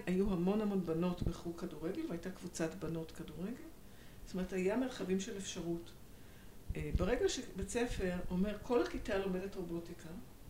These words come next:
או "כל הכיתה לומדת כדורגל", אבל מחלקים לפי רמות יכול-, יכולת, לפי קבוצות שמרגישים בהם יותר בנוח, אז מאפשרים להם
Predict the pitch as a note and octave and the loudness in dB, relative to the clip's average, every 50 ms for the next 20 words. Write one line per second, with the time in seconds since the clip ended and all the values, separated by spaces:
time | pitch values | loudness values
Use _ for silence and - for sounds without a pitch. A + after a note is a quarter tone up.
0 | - - F3 F3 - - A#3 C4+ C#4+ - - - - G3+ G3 F#3+ F#3 F3+ F3+ F3+ | -12 -12 -12 -10 -6 -6 -4 -4 -4 -6 -10 -8 -6 -2 0 0 0 0 0 -2
1 | F#3+ F#3+ - F#3 - - D#3 E3+ F#3 A3 A3+ E3+ D#3+ E3 F3+ - - - - - | -4 -6 -6 -8 -8 -6 -4 -4 -4 -4 -4 -6 -6 -8 -8 -8 -10 -10 -12 -14
2 | - - - - - - - - - - - E3+ F3+ F#3+ G#3 G#3 G#3 - - - | -16 -16 -14 -14 -14 -14 -14 -16 -12 -12 -6 -2 -2 0 0 0 -2 -4 -4 -4
3 | F#3+ F3+ - - A#3+ A#3 G#3 F#3 F#3+ F#3+ - - G3+ G3+ G3 F#3+ E3+ E3+ E3 E3+ | -4 -6 -4 -4 -4 0 0 0 0 -2 -4 -6 2 4 4 4 4 4 2 2
4 | E3+ E3+ - - F#3+ F#3 - - E3+ E3+ E3+ E3+ E3+ E3+ E3+ - - E3+ E3 D#3+ | 2 0 -2 -4 -6 -6 -4 -2 0 0 0 0 -2 -4 -6 -2 0 0 2 2
5 | D#3+ D#3+ D#3 D3 D3+ - - D#3+ - - - F3 F3 F3 F3 E3+ E3+ E3+ E3+ E3+ | 2 0 -2 -4 -6 -8 -8 -8 -8 -6 -4 -2 0 0 2 2 2 0 -2 -4
6 | - - - - - - - - - - - - - E3+ F3+ - - - G3 F#3 | -6 -8 -8 -8 -8 -10 -12 -10 -12 -12 -12 -8 -6 -6 -6 -4 -2 0 2 2
7 | F3+ - - - F3 E3+ D#3+ - - - - F#3+ E3+ E3+ F3 E3 E3 E3 F3 - | 4 4 4 2 2 2 2 2 2 2 2 0 0 0 0 0 -2 -2 -4 -4
8 | F#3 E3+ E3+ F#3+ A3+ C#4+ E4+ F4 E4+ C4+ - - - - - F3 F#3 - - - | -4 -4 -2 -2 -2 -2 -2 -2 -4 -6 -6 -10 -12 -8 -6 -6 -6 -6 -8 -12
9 | - - - - F#3+ G3 G3 G3 - - - F3+ E3 E3 E3 F3 F#3 F#3+ G3 F#3+ | -14 -16 -12 -10 -8 -8 -8 -8 -6 -4 -2 -2 -2 -2 -4 -4 -4 -6 -6 -6
10 | F3 D#3 | -6 -8